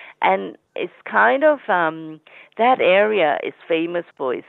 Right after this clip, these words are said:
seafood traditionally all along the east coast of, uh, Peninsular Malaysia. And people buy, you know, seafood products from all over Malaysia, visitors, maybe from Singapore and what have you. And the mangrove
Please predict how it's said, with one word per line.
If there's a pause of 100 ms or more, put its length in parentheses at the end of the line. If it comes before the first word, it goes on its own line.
seafood
traditionally
all
along
the
east
coast (180)
of, (140)
uh,
Peninsular
Malaysia. (460)
And
people
buy,
you
know, (120)
seafood
products (640)
from
all
over
Malaysia, (140)
visitors, (280)
maybe
from
Singapore
and
what
have
you. (540)
And
the
mangrove